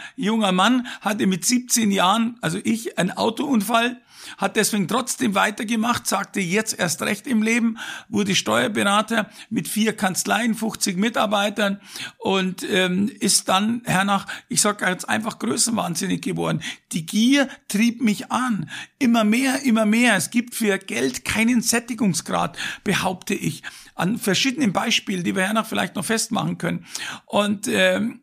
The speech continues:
und ich kam so weit, dass ich am Schluss vor lauter Gier im Gefängnis war, dachte, mein Leben wäre zu Ende.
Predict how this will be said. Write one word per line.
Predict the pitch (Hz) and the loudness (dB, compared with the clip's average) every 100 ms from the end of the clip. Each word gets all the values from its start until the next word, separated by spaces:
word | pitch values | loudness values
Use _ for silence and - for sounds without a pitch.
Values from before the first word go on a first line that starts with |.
| - | -10
und | - 202 | -2 -2
ich | 233 - | -2 -2
kam | 202 233 233 | -2 0 0
so | 226 | 0
weit, | 180 180 226 - - | 2 2 0 -6 -10
dass | 226 185 | -4 -2
ich | 214 | -2
am | 170 | -2
Schluss | 202 226 | 0 -2
vor | - | -2
lauter | 196 185 214 | -2 -2 -4
Gier | 170 202 202 | -4 0 0
im | |
Gefängnis | 160 - 185 233 285 - | -2 -2 2 2 2 0
war, | 247 - - - - - - - | -2 -4 -6 -12 -18 -20 -20 -2
dachte, | 208 - 226 | 0 0 0
mein | 196 202 | 0 2
Leben | 220 220 | 2 2
wäre | 214 - | 0 0
zu | 240 | -2
Ende. | 196 220 247 277 277 | 0 2 2 0 -2